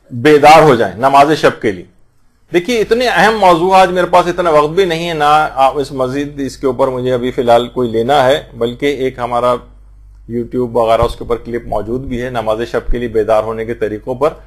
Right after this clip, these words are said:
अ, मुख्तसरन वहाँ पे भी ये चीज़ें बयान की, आज तो इतना वक्त भी हमारे पास नहीं है, वरना पूरी एक किताब अलग से इस मौजू पर लिखी गई है, फ़ारसी ज़ुबान में है,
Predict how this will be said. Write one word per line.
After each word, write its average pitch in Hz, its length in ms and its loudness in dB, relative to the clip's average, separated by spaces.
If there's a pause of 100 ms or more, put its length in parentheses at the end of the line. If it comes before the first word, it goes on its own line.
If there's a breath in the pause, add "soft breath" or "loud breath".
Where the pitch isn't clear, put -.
(440 soft breath)
अ, 113 140 2
मुख्तसरन 131 600 -2
वहाँ 120 200 -2
पे 127 140 -6
भी 139 180 -6
ये 127 120 -10
चीज़ें 127 320 -6
बयान 127 240 -4
की, 139 60 -6
आज 120 220 -2
तो 135 60 -2
इतना 131 200 -4
वक्त 127 200 -2
भी 147 120 -6
हमारे 135 240 0
पास 131 260 0
नहीं 165 100 -6
है, 143 60 -4
वरना 147 220 0
पूरी 175 340 -2
एक 202 180 -4
किताब 170 640 2 (280)
अलग 208 240 2
से 226 200 2
इस 202 100 -4
मौजू 165 300 -2
पर 165 160 0
लिखी 147 300 -2
गई 147 220 2
है, 175 220 -2
फ़ारसी 131 340 0
ज़ुबान 135 360 2
में 143 160 -6
है, 175 200 -8